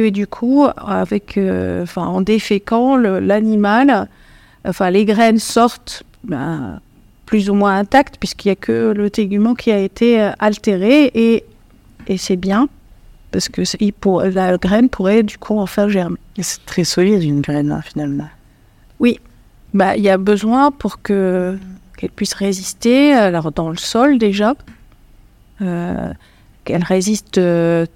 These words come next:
Speaker 1: tous les insectes, qu'elle résiste, euh, les, les bactéries, les, les, les, les champignons, euh, les levures. Il y a un monde, euh, au sol,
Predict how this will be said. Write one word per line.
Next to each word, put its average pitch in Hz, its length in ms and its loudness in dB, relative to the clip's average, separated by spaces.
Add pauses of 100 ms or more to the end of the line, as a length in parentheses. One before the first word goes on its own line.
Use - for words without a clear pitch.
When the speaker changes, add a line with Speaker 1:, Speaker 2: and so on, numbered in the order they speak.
(180)
Speaker 1:
tous 202 200 -2
les 190 340 2
insectes, - 680 -2
qu'elle - 160 -4
résiste, 170 540 -4
euh, 165 360 0
les, 156 480 0
les 151 320 0
bactéries, 220 600 2
les, 170 340 0
les, 156 320 0
les, 156 240 -6 (560)
les 175 100 0
champignons, 220 880 2
euh, 175 160 -2
les 175 140 -2
levures. 220 880 2 (540)
Il 170 100 -8
y - 20 2
a 160 100 0
un 170 160 2
monde, 247 360 6
euh, 175 520 2
au - 140 -6
sol, 269 480 0